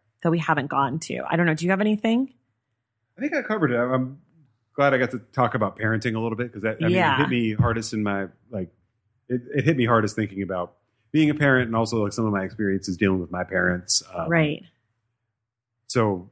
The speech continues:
Speaker 1: Does your
Speaker 2: that was
Speaker 1: son,
Speaker 2: That's
Speaker 1: does your son have a hard time with race at all?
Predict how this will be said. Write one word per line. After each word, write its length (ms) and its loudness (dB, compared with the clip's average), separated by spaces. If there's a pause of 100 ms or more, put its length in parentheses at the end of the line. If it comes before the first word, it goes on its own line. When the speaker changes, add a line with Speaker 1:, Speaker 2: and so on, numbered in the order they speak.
Speaker 1:
Does 200 2
your 100 4
Speaker 2:
that 100 4
was 160 -2
Speaker 1:
son, 440 2
Speaker 2:
That's 1000 -10
Speaker 1:
does 180 4
your 160 4
son 580 0
have 420 0
a 80 -6
hard 400 -2
time 560 -4 (920)
with 360 2 (760)
race 480 0
at 100 2
all? 340 0